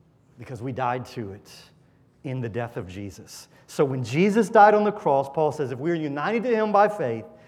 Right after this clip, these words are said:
we died with him. Clearly, Paul's not referring to our physical death, our physical death, but to our death to sin. Jesus died to sin. That's the language he uses in verse ten.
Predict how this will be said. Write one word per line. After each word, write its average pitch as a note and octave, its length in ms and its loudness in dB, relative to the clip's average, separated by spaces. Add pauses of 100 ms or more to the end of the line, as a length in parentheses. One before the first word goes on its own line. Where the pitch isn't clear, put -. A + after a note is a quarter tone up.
(180)
we D3+ 220 -2
died C#3 380 0
with B2 180 -6
him. F#2 140 -20 (1120)
Clearly, F#3 300 2
Paul's E3+ 280 2
not E3+ 140 -4
referring E3 320 -6
to D#3+ 120 -8
our D3+ 60 -4
physical F3+ 440 -6
death, F3+ 380 0 (300)
our F3 200 6
physical F#3+ 400 0
death, F#3+ 420 0
but F3+ 160 -2
to E3+ 140 -4
our E3+ 180 0
death E3+ 460 0 (100)
to F3 280 2 (120)
sin. B2 520 -4 (440)
Jesus G3 500 -2
died G#3 320 4
to A3+ 60 2
sin. A3+ 280 -2
That's G3 160 0
the G3 80 -4
language G3 300 -2
he G3 80 -6
uses F#3+ 340 -2
in F3+ 100 -2
verse F3 220 -6
ten. C4 460 -2